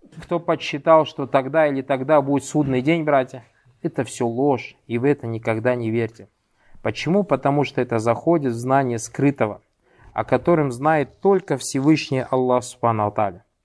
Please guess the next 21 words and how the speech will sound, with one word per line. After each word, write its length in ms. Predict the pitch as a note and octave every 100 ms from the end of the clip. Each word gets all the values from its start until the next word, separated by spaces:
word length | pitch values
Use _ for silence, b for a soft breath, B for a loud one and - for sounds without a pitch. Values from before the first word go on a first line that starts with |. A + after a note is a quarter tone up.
| b b b _
Всевышний 540 | - A#2+ D3+ C#3+ A#2+
Аллах 320 | A#2+ B2+ C3+
Субхану 300 | C3 - B2
ва 40 | A#2+
Тааля 160 | A#2
говорит 240 | A#2+ B2 B2
в 40 |
Коране: 380 | B2 C3 D3 B2+
«Яс'алюнака 800 | B2 - A#2+ A#2+ C#3+ B2+ A2 A2
аниса». 580 | A2 G2+ - G#2+ F#2 - _ _ _ _ _ -
Они 300 | A#2+ F3+ G3
спрашивают 720 | - E3+ F3 - C3+ B2 B2
тебя 380 | A#2+ D3 F#3+ - _ _ _ _ _ _ _
о 160 | - C3
часе. 560 | B2 - A#2 - - - _ _ _ _ -
«Айяна 520 | B2+ A#2+ F#3 F#3 D3
мурсаха», 640 | C3+ B2 - D#3 B2+ A2+
когда 520 | - B2+ C3 C#3+ G#3
он 180 | F#3 D#3
наступит? 680 | D3 - - G3 D3 A2+ - _ _ _ _
«Куль 320 | - F3+ D#3